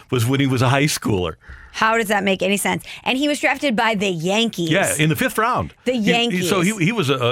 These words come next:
Speaker 1: a good prospect, got traded to the Rockies, and eventually was released after the pandemic started. But how ca-, how can you, as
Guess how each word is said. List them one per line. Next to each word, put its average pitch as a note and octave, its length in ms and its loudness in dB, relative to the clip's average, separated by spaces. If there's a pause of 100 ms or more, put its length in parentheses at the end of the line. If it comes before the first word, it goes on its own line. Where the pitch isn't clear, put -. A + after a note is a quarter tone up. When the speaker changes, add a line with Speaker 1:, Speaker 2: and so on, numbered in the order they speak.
Speaker 1:
a A#2 100 2
good D3 280 -2
prospect, C3 420 -2
got C3 140 0
traded C#3 320 0
to A#2 80 0
the A#2 80 0
Rockies, A2+ 420 0
and A2+ 80 2
eventually G#2+ 480 0 (240)
was G#2+ 160 0
released B2 360 2
after A2 240 0
the F2+ 100 -4
pandemic G#2 540 0
started. E2 420 -6 (380)
But C3+ 280 0 (240)
how G3+ 240 0
ca-, - 220 -4 (380)
how G#3 240 0
can G#3+ 200 0
you, A#2+ 420 2
as A#2+ 640 0